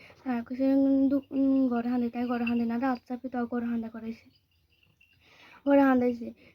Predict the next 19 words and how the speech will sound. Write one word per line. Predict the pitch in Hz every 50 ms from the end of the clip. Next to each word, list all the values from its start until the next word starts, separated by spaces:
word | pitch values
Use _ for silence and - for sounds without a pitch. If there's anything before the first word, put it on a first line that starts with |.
| _ 254 247
তারপর | 269 262 277 285
ভিতরে | 247 233 247 233 - - 277 277
রুম | 269 277 254 247
একের | 240 - - 247
মধ্যে | 247 247 233 262
আর | 262 262
হান্দা | 262 247 233 233 226
করেছে, | 226 233 233 233 247 240
দরজা | 233 262 254 247 240 - - 240
আছে | 240 - 262
না, | 254 269 285 -
এরকম, | 269 269 247 254 - 277 294 349 370 - - - - - - -
এরকম | 269 277 269 277 254
ফাঁকা | 240 262 247 240 - 254
আছে, | - - -
একটা | 247 - - - 269 269 - -
আ-, | - 277 - -
আবজা | - 277 240 233 240 233
দিছিল। | 226 233 226 - 233 214 220